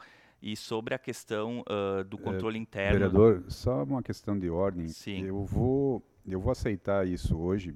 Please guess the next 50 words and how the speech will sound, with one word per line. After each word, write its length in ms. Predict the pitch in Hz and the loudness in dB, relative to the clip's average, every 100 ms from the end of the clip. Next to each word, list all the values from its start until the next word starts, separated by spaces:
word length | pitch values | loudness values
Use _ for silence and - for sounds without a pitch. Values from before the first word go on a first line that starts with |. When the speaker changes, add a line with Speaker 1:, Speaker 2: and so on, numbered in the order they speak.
| - | -8
Speaker 2:
bem 200 | 82 87 | -4 -2
Speaker 1:
Sim. 60 | |
Speaker 2:
tranquilo, 440 | 87 87 85 95 98 | -2 -2 0 0 0
até 180 | 85 98 | -2 -2
porque 280 | - - | -2 -2
é 60 | 98 | -2
uma, 260 | 92 87 82 | -2 -2 -4
uma, 640 | 85 85 82 78 78 78 80 92 - | -4 -4 -4 -6 -6 -10 -14 -20 -12
uma 240 | 90 82 82 | -6 -4 -2
moção 460 | 87 101 101 92 | 2 2 2 -2
lá, 360 | 87 85 82 80 - | -2 -2 -4 -8 -12
Speaker 1:
Sim. 200 | - 98 | -12 -4
Speaker 2:
um 60 | 90 | -2
assunto 340 | 90 104 90 | 2 4 4
bem 140 | 92 | 2
interessante, 680 | 92 92 87 80 98 107 - - - - - | 0 -2 -4 -4 -4 -4 -6 -20 -20 -20 -6
mas 120 | 98 | 2
vocês 280 | 104 143 - | 6 6 6
procurem 320 | - 139 139 | 6 6 4
sempre 240 | - 139 | 0 -2
quando 220 | - 143 131 | 0 0 8
for 260 | 147 131 | 8 8
no 140 | 127 110 | 4 4
requerimento 580 | 113 - 107 104 110 - | 4 2 0 0 0 2
Speaker 1:
Sim. 60 | |
Speaker 2:
fazerem, 600 | 120 104 98 101 85 78 - | 2 2 2 0 -2 -6 -12
tá? 280 | - 80 104 101 | -8 -4 -4 -6
Senão 200 | - 98 | -8 -4
a 20 | 101 | -4
gente 160 | 98 | -4
tá 80 | - | -6
quebrando 320 | - 98 98 | -4 -2 -2
o 20 | 95 | 0
protocolo, 540 | 98 117 - 82 76 _ _ - | -2 -2 -6 -6 -8 _ _ -16
certo? 400 | - 87 - - _ _ _ _ _ | -8 -6 -6 -8 _ _ _ _ _
Speaker 1:
E 200 | 120 117 | -10 -10
sobre 400 | 113 - 113 123 | -10 -8 -8 -6
essa 180 | 139 - | -10 -10
questão 540 | - 127 - 110 120 127 | -10 -10 -4 -4 -4 -6
do 120 | 120 | -8
controle 380 | - 107 113 113 | -6 0 0 0
interno, 460 | 104 98 104 127 | -4 -2 -2 -2
foi, 380 | - 117 117 117 | -4 -2 -2 -2
ah, 160 | 104 98 | 0 0
levantado, 640 | 101 104 110 101 101 113 127 | 0 -2 -4 -2 -2 -2 -4
então, 380 | 107 104 110 | -4 -2 0
a 80 | 117 | -2
questão 420 | - 113 - 113 | -6 -10 -4 -4
dele 220 | 127 123 135 | -2 -4 -4
fazer 540 | 135 110 104 110 | -4 -4 -2 -4